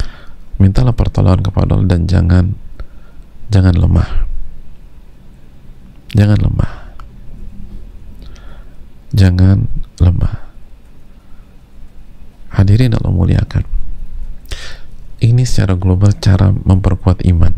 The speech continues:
Dijelaskan sebagian para ulama. Setelah Nabi sallallahu alaihi wasallam mengatakan, "Mukmin yang kuat lebih baik, lebih baik kehidupannya, lebih baik, eh, keadaannya,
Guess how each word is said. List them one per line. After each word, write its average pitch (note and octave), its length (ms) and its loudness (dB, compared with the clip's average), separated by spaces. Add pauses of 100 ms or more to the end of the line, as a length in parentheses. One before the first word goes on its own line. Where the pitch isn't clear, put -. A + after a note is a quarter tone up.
(1700)
Dijelaskan F#2+ 400 4
sebagian F2+ 320 0
para F2+ 160 0
ulama. F2+ 400 2
Setelah G#2+ 400 2 (400)
Nabi G2+ 320 2
sallallahu F2+ 160 2
alaihi - 80 -2
wasallam F2+ 160 4
mengatakan, F2 480 4 (800)
"Mukmin G#2 400 4
yang F2+ 160 4
kuat F#2+ 320 0 (400)
lebih F#2+ 240 4
baik, F2 320 4 (560)
lebih F#2+ 160 4
baik F#2+ 240 0
kehidupannya, F#2+ 720 2 (720)
lebih G2 320 4
baik, F#2+ 300 2 (1400)
eh, F#2 320 4
keadaannya, F#2 760 2